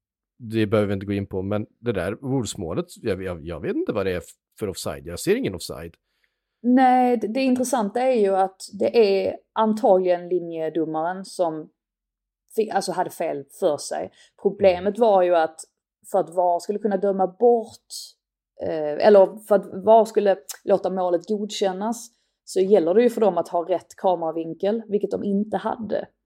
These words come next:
Speaker 2: Eh, man får ju komma ihåg det att var-rummet förlitar ju sig ju på, alltså, i det här fallet, jag tror det var I T V som,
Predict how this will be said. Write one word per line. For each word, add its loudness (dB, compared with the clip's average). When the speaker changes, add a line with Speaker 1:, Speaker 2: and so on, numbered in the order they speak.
Speaker 2:
Eh, -4
man 0
får 0
ju -10
komma 0
ihåg 6
det 2
att 0
var-rummet 2
förlitar -2
ju 0
sig 0
ju 4
på, -2
alltså, 0
i -6
det -10
här -2
fallet, -2
jag -12
tror -4
det -4
var -2
I 0
T -10
V -2
som, -10